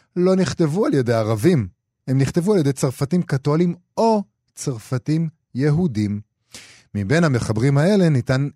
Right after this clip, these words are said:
אה, ניתן את זכות הבכורה לאניה פרנקוס, משום שעליה מרבים לדבר יותר מאשר על מחברי הספרים האנטי-ישראלים האחרים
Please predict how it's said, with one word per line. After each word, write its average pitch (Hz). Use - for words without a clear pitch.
אה, 117
ניתן 131
את 104
זכות -
הבכורה 175
לאניה 139
פרנקוס, 104
משום 104
שעליה 156
מרבים 139
לדבר 127
יותר 123
מאשר 117
על 113
מחברי 104
הספרים 107
האנטי-ישראלים 107
האחרים 139